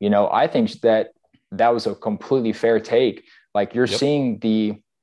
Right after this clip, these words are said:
Speaker 1: initial steps towards creating a society where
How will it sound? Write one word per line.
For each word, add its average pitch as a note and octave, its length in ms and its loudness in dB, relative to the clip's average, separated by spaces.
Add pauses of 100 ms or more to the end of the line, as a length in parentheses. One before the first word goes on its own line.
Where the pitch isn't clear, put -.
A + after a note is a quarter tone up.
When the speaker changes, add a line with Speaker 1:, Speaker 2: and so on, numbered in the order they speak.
(640)
Speaker 1:
initial A#2 420 0
steps - 520 -2
towards G2+ 340 -10
creating A#2 480 2
a - 20 0
society G#2 600 0
where G2+ 400 -4